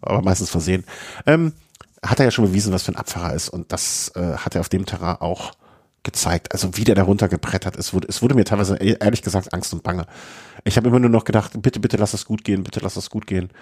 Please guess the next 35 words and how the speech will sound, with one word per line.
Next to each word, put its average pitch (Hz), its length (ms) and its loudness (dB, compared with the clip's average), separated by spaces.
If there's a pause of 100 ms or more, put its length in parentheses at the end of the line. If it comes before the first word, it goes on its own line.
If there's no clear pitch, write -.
(400)
Ähm, 90 300 0 (200)
da, 92 140 2
da - 160 0
kann 139 180 2
ja 147 100 6
auch 113 120 4
manchmal 117 340 4 (220)
die 135 100 0
Leute 117 240 4
von 117 100 0
uns, 104 160 0
die 107 100 -4
schon 107 200 -2
mal, 98 360 0
ähm, 90 400 -4
auf 80 160 -10
solchen - 280 -6
Strecken - 320 -8
unterwegs 85 400 -4
waren, 82 160 -4 (340)
da 92 80 2
muss 107 180 4
ja 127 60 6
nur 104 140 6
einmal 101 180 6
blöd 92 260 4
ein 90 60 -8
Stein 87 300 -2
wegrutschen 87 500 -4
oder 90 220 -4
da 92 80 0
muss 95 180 -4
ja 101 60 -2
nur 95 120 -2
einmal 92 360 0